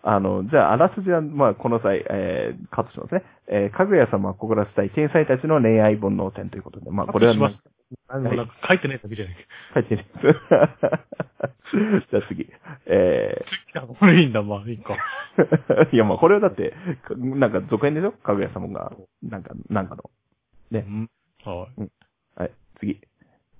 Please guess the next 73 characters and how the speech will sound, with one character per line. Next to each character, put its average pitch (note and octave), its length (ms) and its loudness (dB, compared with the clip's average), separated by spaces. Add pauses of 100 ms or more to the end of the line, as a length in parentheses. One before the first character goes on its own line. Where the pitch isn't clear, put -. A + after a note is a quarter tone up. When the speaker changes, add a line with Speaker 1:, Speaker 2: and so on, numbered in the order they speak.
(160)
Speaker 1:
も G#2 160 -4
う - 40 0
読 G#2+ 80 2
み C#3+ 80 2
方 D#3+ 80 4
が A#2 80 4
わ F#2 120 2
か A#2+ 60 2
り - 0 -
ま A2+ 80 2
せ G#2+ 80 -2
ん。 - 40 -10
神 G#3+ 260 2
の G#2 200 -2 (100)
塔 - 200 -6
ね、 - 120 -12
今。 - 120 -14
Speaker 2:
神 C3 260 -8
の C3 120 -2
塔 G2+ 200 -12
じ - 60 -20
ゃ - 20 -20
ん。 - 40 -20 (440)
Speaker 1:
神 C3+ 240 -6
の C#3+ 100 -2
塔。 - 280 -2 (600)
タ A#2 120 4
ワ C3+ 140 8
ー C3 40 6
オ A2+ 120 4
ブ G#2 120 -10
ゴ - 140 -14
ッ - 100 -20
ド。 - 100 -12 (460)
Speaker 2:
<laughs> - 280 -2
神 C#3 140 4
の G#2+ 80 -4
塔 G#2 160 -4
じ F#2+ 80 -8
ゃ F#2+ 40 -6
ん、 - 20 -10
そ C3+ 120 0
の G#2+ 100 -4
ま A2+ 80 -4
ま。 A2 160 -6 (440)
Speaker 1:
う G3+ 40 -12
ん。 - 100 -14 (340)
Speaker 2:
う A#2 60 -10
ん。 F#2+ 420 -10 (1900)
Speaker 1:
え G2 560 -2
ー、 - 60 -12
ま A#2 100 4
あ - 40 2
い G2+ 60 0
い - 20 -2
や。 - 120 -6
こ - 140 -6
れ C3 60 0
短 B2 140 0
い - 20 -18 (120)
か - 80 -4
ら C#2 80 -4
読 - 40 -2
み - 60 -8
ま - 60 -10
す - 60 -18
け - 80 -10
ど。 - 80 -14
塔 F3+ 220 4
が A2 260 6
登 G#2+ 200 0
れ G#2+ 60 2
ば G#2 140 0